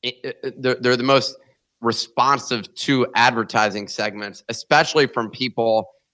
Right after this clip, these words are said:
that they care about. The beauty of the YouTubers versus, like, if you think of traditional television shows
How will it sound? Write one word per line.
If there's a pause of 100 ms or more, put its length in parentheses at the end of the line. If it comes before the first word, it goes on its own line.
(100)
that
they
care
about.
The
beauty
of
the
YouTubers
versus,
like,
if
you
think
of
traditional
television
shows